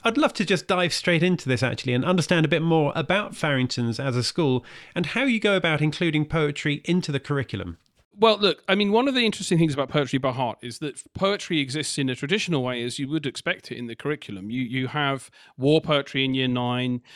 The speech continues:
Speaker 2: you have poems from different cultures in year seven and eight and things like this. But there is a sense in which there's not so much participation through that, through orthodox lessons, uh, and that the urge to make it more, uh, something you can be involved with directly feel is quite keenly felt.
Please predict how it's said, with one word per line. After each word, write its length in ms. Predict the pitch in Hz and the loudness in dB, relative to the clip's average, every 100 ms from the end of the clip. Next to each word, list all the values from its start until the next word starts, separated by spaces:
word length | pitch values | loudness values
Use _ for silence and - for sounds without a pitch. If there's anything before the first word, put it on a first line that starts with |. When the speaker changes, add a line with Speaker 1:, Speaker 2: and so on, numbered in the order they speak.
| - | -6
Speaker 2:
you 100 | 135 | 0
have 180 | 127 120 | 2 2
poems 340 | - 143 139 | 4 6 6
from 80 | - | 2
different 240 | 131 131 127 | -2 -2 -2
cultures 460 | 131 123 131 117 | -2 -2 -2 -2
in 140 | 123 120 | 0 -2
year 100 | 117 | -2
seven 300 | - 120 120 | -2 -2 0
and 100 | 120 | 0
eight 180 | 120 | -2
and 140 | 120 117 | -4 -4
things 180 | 127 113 | -4 -4
like 180 | 110 | -6
this. 280 | 117 110 - - _ - - - - _ _ _ | -6 -8 -8 -16 _ -20 -20 -20 -20 _ _ _
But 280 | 156 165 185 | -2 0 4
there 160 | 196 214 | 4 6
is 160 | 233 | 4
a 60 | 247 | 0
sense 340 | 220 196 - | 0 0 0
in 100 | 175 | 0
which 240 | 160 - - | 0 -4 -2
there's 240 | 156 143 | 0 2
not 380 | 156 160 170 - | 2 2 0 -4
so 180 | - 175 | -4 -2
much 240 | 143 - | -2 -6
participation 1080 | - - 131 - 143 139 - 123 113 104 - _ | -12 -10 -10 -6 -2 -2 -2 -4 -4 -6 -12 _
through 240 | - 123 | -6 -6
that, 360 | 110 92 87 - - | -4 -8 -12 -18 -14
through 260 | - 131 | -6 -4
orthodox 580 | 131 139 - 120 92 - | -2 -4 -6 -10 -10 -10
lessons, 600 | 110 - - 98 104 - - - - - - | -10 -10 -10 -10 -12 -18 -20 -20 -20 -16 -2
uh, 260 | 143 139 143 | 2 2 2
and 200 | 147 147 | 2 2
that 140 | 151 | 2
the 300 | 147 151 143 | 2 2 2
urge 260 | 147 160 - | 0 -2 -2
to 80 | 151 | -2
make 220 | 139 - | -2 -4
it 120 | 143 | -6
more, 460 | 143 143 131 123 - | 0 0 0 -2 -6
uh, 380 | 131 127 123 123 | -4 -4 -4 -8
something 260 | - 131 135 | -8 -6 -6
you 80 | |
can 260 | 123 131 123 | -2 0 0
be 140 | 127 | 0
involved 400 | 127 117 135 127 | -2 0 0 0
with 160 | 131 117 | -4 -4
directly 720 | 120 117 131 - 110 101 107 | -2 0 -2 -4 -8 -8 -10
feel 280 | 110 151 139 | -4 -2 -2
is 260 | 139 135 - | -2 -6 -4
quite 220 | 175 - | -4 -2
keenly 280 | 160 151 139 | 0 2 2
felt. 460 | 190 117 - - | 0 0 -2 -12